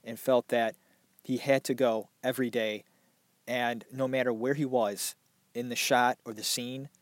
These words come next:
if it was five o'clock, we stopped, it was over, I have to go to my therapy session. So they were working up against that. So they tried to get as much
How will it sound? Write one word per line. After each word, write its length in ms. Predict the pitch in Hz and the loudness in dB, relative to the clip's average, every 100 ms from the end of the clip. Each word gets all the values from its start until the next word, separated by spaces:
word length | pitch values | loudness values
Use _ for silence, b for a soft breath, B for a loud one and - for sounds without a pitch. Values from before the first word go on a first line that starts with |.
| _ _ _ - | _ _ _ -10
if 100 | 131 | -6
it 40 | |
was 120 | 123 | -4
five 240 | - 123 120 | 2 2 4
o'clock, 440 | 120 123 127 - _ _ _ - | 2 2 2 0 _ _ _ -12
we 80 | |
stopped, 480 | 107 - 131 135 - - _ _ _ | -4 2 4 4 0 -18 _ _ _
it 80 | - | -10
was 160 | 113 113 | -6 4
over, 440 | 135 135 139 135 _ _ - | 6 6 4 2 _ _ -8
I 80 | |
have 180 | 113 120 | -2 -2
to 80 | - | -2
go 140 | 120 | -2
to 60 | 107 | -2
my 100 | 101 | -4
therapy 360 | - 107 98 - | -6 -6 -6 -6
session. 380 | - 82 - - b b b b | -6 -6 -8 -12 b b b b
So 260 | - 139 117 | -2 0 2
they 140 | 151 | 4
were 100 | 165 | 4
working 380 | 120 131 123 120 | 4 4 2 0
up 140 | 117 | -2
against 340 | 110 113 104 - | -4 -4 -6 -2
that. 220 | 113 101 | -2 -2
So 160 | - 113 | -4 -4
they 120 | 120 | -4
tried 220 | - 160 | 0 2
to 60 | 156 | 4
get 120 | 147 | 2
as 100 | 127 | 0
much 300 | 127 127 | -2 -4